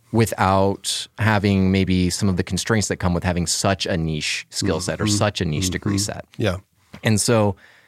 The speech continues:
Speaker 1: for me, I decided, "Okay, well, how can I pursue things that I'm passionate about and
Speaker 2: Yeah.
Speaker 1: still have a degree set that makes me flexible if for whatever reason I don't find a job in that
Speaker 2: Mm-hmm.
Speaker 1: particular field?"
Speaker 2: Mm-hmm.
Speaker 1: And so that sent me down the world of political science, anthropology, and marketing.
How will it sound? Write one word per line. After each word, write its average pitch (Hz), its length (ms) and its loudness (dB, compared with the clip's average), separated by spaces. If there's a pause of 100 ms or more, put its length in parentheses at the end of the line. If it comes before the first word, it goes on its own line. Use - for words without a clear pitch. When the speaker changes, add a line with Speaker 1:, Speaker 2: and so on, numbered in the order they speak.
Speaker 1:
for 117 160 4
me, 127 300 6
I 104 60 4
decided, 90 420 0
"Okay, 101 320 2
well, 95 380 0
how 113 180 2
can 127 160 -2
I 120 80 2
pursue 95 560 0
things 95 240 0
that 92 80 -2
I'm 82 120 -2
passionate 82 500 -4
about 87 400 -6
and 107 80 0
Speaker 2:
Yeah. 110 60 4
Speaker 1:
still 98 180 0
have 85 380 0
a - 80 -2
degree 95 260 0
set 87 300 0
that 90 140 0
makes 87 220 -2
me 90 60 -2
flexible 85 680 -2 (420)
if 117 160 4
for 113 180 2
whatever 92 400 2
reason 87 300 0
I 82 60 0
don't 85 260 -4
find 82 240 -2
a - 20 -8
job 80 300 -6
in - 80 -6
that 82 180 -6
Speaker 2:
Mm-hmm. 92 160 -2
Speaker 1:
particular 95 400 -2
field?" 80 340 -10
Speaker 2:
Mm-hmm. 98 320 -2 (140)
Speaker 1:
And 101 220 2
so 101 220 4
that 98 200 2 (120)
sent 101 220 0
me 98 80 4
down 92 340 2
the 87 80 2
world 90 380 2
of 85 140 0
political 107 320 0
science, 98 460 2
anthropology, 87 640 0
and 80 80 0
marketing. 85 420 -2